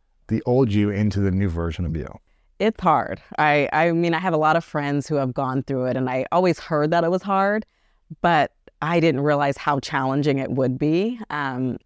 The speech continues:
Speaker 2: in one sense, I feel really fulfilled with the work that I'm doing now, and so that's great.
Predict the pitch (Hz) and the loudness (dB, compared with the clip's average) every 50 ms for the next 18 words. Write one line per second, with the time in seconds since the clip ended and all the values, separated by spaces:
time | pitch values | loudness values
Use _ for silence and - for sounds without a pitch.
0 | _ _ _ - 160 156 151 147 147 147 143 143 170 185 202 208 - 233 202 190 | _ _ _ -2 -2 0 0 0 0 0 2 2 2 2 2 0 0 -2 -2 0
1 | - 156 151 - 175 160 156 143 151 151 156 156 - - 147 - - 156 147 143 | 0 0 0 2 0 0 2 2 2 2 2 2 0 -2 -6 -4 -2 0 0 0
2 | 139 139 139 135 - 135 135 139 135 127 - - 135 131 131 135 127 131 127 123 | 0 0 -2 0 0 0 0 0 0 -2 -2 -2 -2 -2 -2 0 0 0 -2 -2
3 | 127 123 - - - - - - - 127 - - 139 123 127 131 120 - _ _ | -2 -4 -4 -6 -8 -12 -10 -8 -8 -6 -4 -4 -2 0 0 -2 -2 -4 _ _
4 | _ _ _ _ _ - 151 156 - - - - 139 127 123 - - - | _ _ _ _ _ 2 2 2 2 -2 -4 0 0 2 2 0 -2 -8